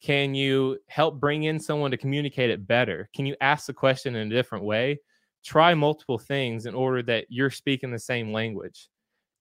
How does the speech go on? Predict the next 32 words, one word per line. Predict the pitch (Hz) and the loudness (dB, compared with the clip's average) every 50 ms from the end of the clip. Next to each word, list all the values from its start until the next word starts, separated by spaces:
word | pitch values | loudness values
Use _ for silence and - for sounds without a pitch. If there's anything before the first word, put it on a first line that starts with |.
| _ - | _ 4
Don't | 139 143 160 165 170 | 6 6 6 4 4
give | 156 156 151 | 2 4 6
up | 156 147 139 - 127 | 6 4 4 4 2
easily, | 123 117 107 107 101 92 - 107 104 - _ _ _ _ _ _ _ | 0 0 -2 -4 -4 -4 -6 -8 -12 -18 _ _ _ _ _ _ _
because | 131 - - 143 131 131 | -4 0 0 0 2 0
it's | 135 139 | -4 -4
really | 139 139 151 165 170 165 156 | -2 0 2 4 4 4 2
easy | 151 160 160 160 151 147 139 131 | 2 0 0 -2 -2 0 -2 -2
if | 127 | -2
someone's | - - 143 143 143 135 123 | -2 -4 -4 -4 -4 -4 -2
not | 131 131 127 131 117 | -2 -4 -4 -2 -4
getting | 127 131 139 | -4 -4 -4
it | 107 | -6
to | - - | -8 -2
say, | 135 143 156 | 2 4 6
"Oh, | 156 151 156 | 8 8 8
never | 147 143 135 131 127 | 8 6 6 6 4
mind," | 120 117 113 107 101 104 101 - - | 4 4 2 2 0 -2 -6 -8 -6
and | 123 123 | -4 -4
you | 120 117 | 0 2
walk | 117 113 113 - 117 | 2 2 2 2 0
away, | 110 107 98 92 104 | -2 -2 -2 -4 -4
right? | 104 104 104 104 - - _ _ _ _ _ _ _ _ _ _ _ _ _ _ _ _ _ 147 | -4 -4 -4 -4 -6 -8 _ _ _ _ _ _ _ _ _ _ _ _ _ _ _ _ _ -4
It | 143 147 - | -4 -4 -2
takes | - 151 147 139 - | -2 -2 -2 -2 0
time, | - 139 131 131 131 135 - | 2 2 4 4 2 0 -2
it | 127 120 - | -6 -6 -4
takes | - 117 - - | -4 -4 -4 -2
practice, | - 117 117 117 - 120 117 - - | 0 2 2 2 0 -4 -8 -8 -12
it | - | -6
takes | - 117 113 - - | -4 -4 -4 -4 -6
intentionality. | 101 95 110 104 - - 104 98 90 85 82 - 87 | -8 -8 -8 -8 -8 -10 -10 -10 -10 -10 -12 -14 -14